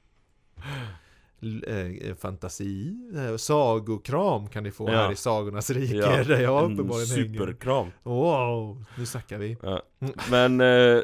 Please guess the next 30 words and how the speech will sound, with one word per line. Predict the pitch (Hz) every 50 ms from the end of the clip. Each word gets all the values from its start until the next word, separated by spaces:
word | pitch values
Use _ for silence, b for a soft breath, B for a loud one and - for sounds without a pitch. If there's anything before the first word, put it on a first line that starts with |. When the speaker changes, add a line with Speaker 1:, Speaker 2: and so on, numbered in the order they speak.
| - -
Speaker 2:
så | - - 135
skriv | 131 - 165 165 170
till | 165 147 131
oss, | 113 -
och | 123 127
ni | 131 131
når | 135 139 139 135
mig | 131 127 123 127 127 135
som | - 139 127
vanligt | 131 127 113 104 110 113 -
på | 117 113
Linusar | 120 131 127 107 101 107 - 113 107
nittiotvå | 110 113 - 110 104 - - 110 117 123
på | - 87 -
Instagram, | 113 85 - 98 101 110 123 131
eller | - 90 98 95
på | - 98 95
Marvel | 95 107 113 104 95 92 98 95 95 92
Nyheter | 95 92 95 104 101 95 98 - 113 117
på | 120 - 82
Instagram, | 87 110 107 - 95 101 104 113 123 120
eller | - 95
på | - 92 92
marvel | 92 110 123 127 131 131 135 127
punkt | - - 123 117 113 -
nyheter | 123 123 113 104 101 98 95 - 85
at | 82 -
gmail | 104 98 101 104 104 107 107 110 110
punkt | - 107 104 101 -
com. | 92 87 b